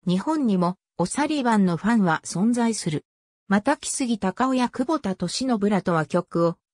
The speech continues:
デュエットもしている。彼自身日本には思い入れが強いようで、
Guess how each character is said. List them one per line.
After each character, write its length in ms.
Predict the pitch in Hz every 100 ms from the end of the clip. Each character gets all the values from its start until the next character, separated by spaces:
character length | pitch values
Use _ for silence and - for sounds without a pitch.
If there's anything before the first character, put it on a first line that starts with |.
| -
デ 120 | 214
ュ 40 | 262
エ 40 |
ッ 60 | 240
ト 120 | - 175
も 100 | 156
し 140 | -
て 100 | 170
い 160 | 156 139
る。 160 | 131 _ _ _ _ _ _
彼 260 | - 311 269
自 80 | 202
身 320 | - 285 269
日 80 | 254
本 240 | 247 269
に 120 | 220 170
は 180 | 160 - _
思 300 | 165 180 269
い 140 | 277 262
入 120 | 247
れ 60 |
が 220 | 220 214 - _ -
強 260 | - 269 277
い 80 |
よ 140 | 220 196
う 40 |
で、 220 | 170 160